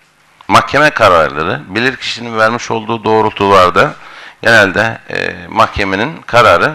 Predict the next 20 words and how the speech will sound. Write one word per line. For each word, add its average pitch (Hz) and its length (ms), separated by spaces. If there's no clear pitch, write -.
bizim 127 360
vermiş 107 460
olduğumuz 95 680
kanunlar 101 500
çerçevesinde, 78 960
imkanlar 120 580
dahilinde 87 420
verebildiğimiz 80 840
rakamın 95 600
en 139 140
az 127 160
iki 113 180
mislisi. - 420
Yani 101 360
şöyle 117 280
söyleyeyim, 92 600
daha 107 240
da 123 80
fazlası 73 500
var. - 240